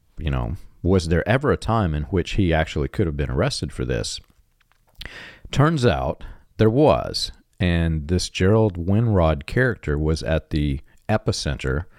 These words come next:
of this, uh, this very problematic time in American history. I stumbled onto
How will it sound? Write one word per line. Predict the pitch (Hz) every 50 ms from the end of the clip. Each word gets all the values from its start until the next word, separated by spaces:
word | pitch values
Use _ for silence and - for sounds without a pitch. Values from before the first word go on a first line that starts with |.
| - - - - - _ _ -
of | 127 107 107 110 90 82 87
this, | 85 85 80 80 - - - -
uh, | 76 73 71 69 67 69 69 - -
this | - 73 76 71
very | 76 73 87 92 80
problematic | - - - 85 82 80 78 73 73 71 67 - -
time | - 101 101 104 101
in | 85
American | 78 76 78 73 71 - 69 71
history. | 107 135 - - - - 58 - - - - - - - - - - - - - - - - - - _ -
I | - 104
stumbled | 95 - - - 123 131 120 110 95
onto | 98 95 104 110 120 120 120 - - 82 76 69 69 69 82